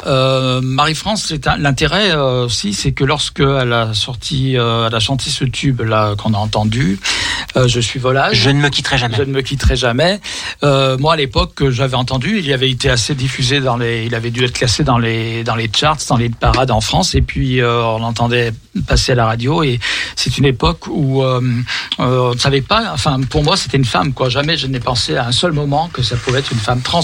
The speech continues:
Speaker 1: parce que je connaissais pas son background, comme on dit, hein, euh, en bon français.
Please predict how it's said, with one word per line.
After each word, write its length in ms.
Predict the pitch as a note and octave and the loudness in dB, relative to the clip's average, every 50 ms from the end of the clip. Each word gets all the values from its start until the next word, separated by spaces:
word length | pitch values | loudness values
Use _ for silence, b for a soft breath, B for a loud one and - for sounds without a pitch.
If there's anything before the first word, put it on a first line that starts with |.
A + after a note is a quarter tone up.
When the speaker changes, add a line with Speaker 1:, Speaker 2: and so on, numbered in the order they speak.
| - | 0
Speaker 1:
parce 140 | - B2+ - - | 0 0 0 2
que 80 | C#3+ C3+ B B B | 0 -2 B B B
je 80 | - - | -4 0
connaissais 360 | - D3+ D3 C#3 A2+ - D#3 | 2 2 2 2 2 0 0
pas 120 | C3 E3+ | 0 0
son 180 | D3+ - D3+ D3 | 0 2 2 2
background, 580 | C#3 C#3+ C#3+ C3+ B2+ B2+ D3+ D3+ E3 E3+ D#3 C#3 | 2 2 0 0 0 0 0 0 0 -2 -6 -8
comme 200 | C3 - B2 A#2+ | -6 -4 -4 -2
on 80 | A#2 B2 | -2 -2
dit, 240 | B2 B2+ D3 D3+ C#3+ | -2 0 0 2 2
hein, 140 | C3+ D3+ - B B B B B B B B | 2 2 2 B B B B B B B B
euh, 400 | - C3 A#2+ A#2+ B2 B2 B2 A#2+ A#2 C3 C3+ - | -2 0 2 2 2 2 0 -2 -4 -6 -6 -4
en 140 | - C3+ | -2 0
bon 160 | C3 B2+ C3 B2+ | 2 2 2 0
français. 480 | - - C3 C3 - - E3+ E3 E3 | 0 0 0 0 2 2 0 0 0